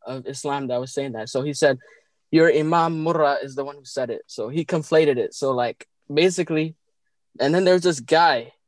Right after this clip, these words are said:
So this is, like, from Fareed Response. I'm sorry, I'm jumping around, like, everywhere, but, like,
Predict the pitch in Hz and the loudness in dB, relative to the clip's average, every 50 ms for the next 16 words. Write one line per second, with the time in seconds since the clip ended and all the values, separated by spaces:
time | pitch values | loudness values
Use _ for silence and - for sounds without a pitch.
0 | _ _ _ _ _ _ _ _ _ _ _ _ _ _ _ _ _ _ _ 123 | _ _ _ _ _ _ _ _ _ _ _ _ _ _ _ _ _ _ _ -20
1 | - - 165 143 147 170 185 175 202 180 165 - - 156 147 131 - - - 139 | -12 -8 -6 -6 -4 -6 -4 -2 -2 -2 -2 -4 -6 -8 -8 -8 -10 -10 -8 -6
2 | 143 143 127 127 127 - - 113 110 117 123 - - 127 139 123 - 127 117 117 | -6 -6 -8 -10 -10 -12 -14 -14 -14 -14 -12 -10 -8 -8 -6 -4 -2 -2 0 0
3 | 120 127 139 127 127 151 147 139 - 135 123 123 120 117 113 104 107 117 123 117 | 0 -2 -4 -2 0 0 0 0 0 -2 0 0 0 0 -2 -2 0 -2 -2 -2
4 | 110 107 95 - 98 92 - - | -2 -6 -6 -6 -8 -8 -8 -10